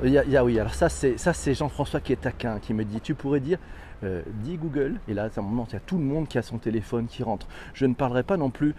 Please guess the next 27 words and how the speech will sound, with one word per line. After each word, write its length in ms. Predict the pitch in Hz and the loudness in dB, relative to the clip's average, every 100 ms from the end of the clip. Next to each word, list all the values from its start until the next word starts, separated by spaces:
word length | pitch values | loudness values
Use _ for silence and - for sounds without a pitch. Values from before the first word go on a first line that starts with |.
| - - - | -8 -12 -4
de 220 | 120 139 | 0 2
ce, 600 | - 143 131 123 120 127 | 2 2 2 2 2 2
de 120 | 123 | 0
cet 240 | 143 147 170 | 0 0 0
assistant 400 | 160 147 - 147 | -2 -4 -2 0
vocal 400 | 123 - 123 120 | 0 0 0 0
qui 140 | 123 | -2
démarre 400 | 110 120 120 107 | 0 0 0 0
<laughs> 40 | - | 2
avec 240 | 131 113 | 2 2
un 80 | 120 - | 0 2
S 260 | 151 - | 2 2
et 40 | 127 | -4
qui 140 | 131 | -4
finit 240 | 143 135 | 0 4
avec 180 | 127 120 | 4 4
un 80 | 131 - | 2 2
I. 180 | 196 220 - - | 0 0 -6 -10
Sinon, 320 | - 156 156 165 | -2 4 4 4
vos 160 | 117 | 2
téléphones 480 | - 233 147 190 196 | 6 8 10 8 6
vont 140 | 180 | 6
se 120 | 208 151 | 6 6
mettre 400 | 175 240 - 254 | 6 6 8 10
en 80 | |
route 340 | 185 190 262 - | 12 12 10 6
complètement. 580 | 254 240 226 214 202 | 6 8 6 8 8